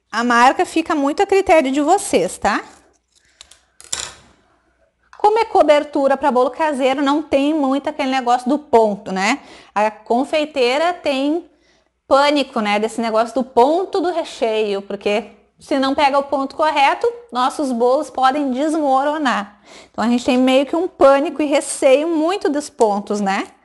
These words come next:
Mas se tratando de coberturas para bolos caseiros da vovó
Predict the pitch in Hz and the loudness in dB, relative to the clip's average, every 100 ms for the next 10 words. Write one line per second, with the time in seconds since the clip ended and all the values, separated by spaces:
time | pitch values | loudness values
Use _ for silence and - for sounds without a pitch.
0 | _ - _ _ 269 359 403 392 339 262 | _ -20 _ _ 0 0 2 2 4 2
1 | 254 240 269 - 330 453 392 302 - 277 | 0 -2 -6 2 2 4 2 2 -2 -2
2 | 254 320 269 - - - 240 240 262 359 | 0 2 0 -2 -6 -2 0 0 -2 -2
3 | - 262 208 208 254 247 196 208 196 185 | -4 -4 -2 -2 -2 -2 -2 -4 -2 0
4 | 254 294 | 2 0